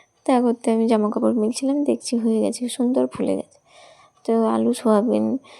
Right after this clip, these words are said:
সব একসাথে নেড়ে নিয়ে এই যে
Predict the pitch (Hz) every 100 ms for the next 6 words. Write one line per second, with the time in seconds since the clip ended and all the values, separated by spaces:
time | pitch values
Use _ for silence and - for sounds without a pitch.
0 | - - 214 208 196 - 226 226 220 202
1 | 202 208 220 240 330 _ _ _ - 349
2 | 208 247